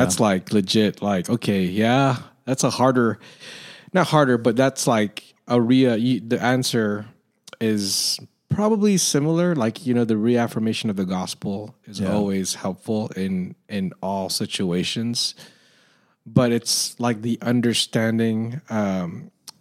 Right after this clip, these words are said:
Speaker 1: you know, that, that belief, you know, is a spirit working in a person to, to, to help them to believe that Christ died for their sin. That's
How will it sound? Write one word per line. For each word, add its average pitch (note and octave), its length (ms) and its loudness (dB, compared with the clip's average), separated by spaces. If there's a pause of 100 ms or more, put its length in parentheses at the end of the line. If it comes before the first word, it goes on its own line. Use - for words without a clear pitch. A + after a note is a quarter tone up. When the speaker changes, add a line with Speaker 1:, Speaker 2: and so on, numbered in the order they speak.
(200)
Speaker 1:
you G#2+ 140 -6
know, F2+ 360 -4 (380)
that, G#2+ 220 -4
that G#2 220 -4
belief, G#2 680 -2 (140)
you G2 160 -6
know, G#2 80 -4
is G#2+ 140 0
a A2+ 40 0
spirit - 680 -4
working A2 380 -2
in G2 100 0
a F#2+ 60 -4
person G#2 500 -4
to, F#2+ 480 -4 (220)
to, G2 140 -6 (140)
to G#2 140 -8
help G2+ 260 -8
them G2 200 -4
to - 140 -8
believe F#2+ 520 0
that E2+ 220 -10
Christ F#2+ 320 -4
died F2 220 -4
for E2 100 -6
their D#2 120 -8
sin. F#2+ 400 -6
That's G#2+ 360 -2